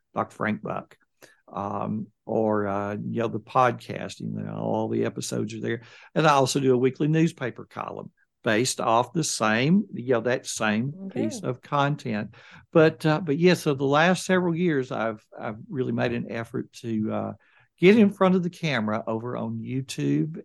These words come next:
Speaker 1: and give people things that are of value. So please
Speaker 2: Good for
Speaker 1: come
Speaker 2: you.
Speaker 1: over, subscribe to the channel, uh, to, so that that'll tell YouTube that, um, hey, people like this, uh, and hopefully they'll start promoting
Speaker 2: And there'll be
Speaker 1: it
Speaker 2: no
Speaker 1: more.
Speaker 2: new information next week. So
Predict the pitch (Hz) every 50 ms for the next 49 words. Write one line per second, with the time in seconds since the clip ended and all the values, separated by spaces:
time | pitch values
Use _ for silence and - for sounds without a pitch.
0 | - - - 113 113 113 117 120 117 110 110 - 139 156 170 - _ 165 175 175
1 | 175 208 190 180 - _ 156 160 170 185 185 175 - - 185 185 190 190 - -
2 | 143 143 151 151 143 - 139 165 190 196 180 131 110 - - 131 120 - - -
3 | - _ _ - 196 208 233 208 - - 196 175 165 165 175 180 190 208 220 214
4 | - - 131 110 107 - - - - _ - 131 127 139 147 151 160 165 160 156
5 | - - 160 160 160 156 - - - 151 147 151 151 151 151 156 156 156 160 165
6 | 180 - - - 101 104 110 110 110 110 110 104 _ _ - _ _ _ _ _
7 | - 131 123 113 117 - 135 127 117 120 120 110 - 127 123 117 120 110 - -
8 | 131 117 113 113 110 117 123 120 - - 139 127 123 123 123 123 113 120 117 110
9 | 113 - - - 127 117 117 117 117 139 143 - 196 269 247 160 135 127 - 151
10 | 151 - 143 127 127 123 123 131 139 131 - _ _ 135 135 131 131 123 - -
11 | - - - - - - _ _ _ _ - 101 101 101 104 - _ - 117 113
12 | 110 110 - 147 139 143 - 131 117 110 107 117 120 127 139 139 127 117 - -
13 | - 120 110 113 - - - 113 110 107 107 104 170 175 175 165 180 175 165 156
14 | 151 156 165 165 165 170 147 151 160 165 170 175 180 175 - 208 202 208 214 240
15 | - 277 262 262 302 523 - - - - 156 127 123 - - - - 185 170 196
16 | 220 - -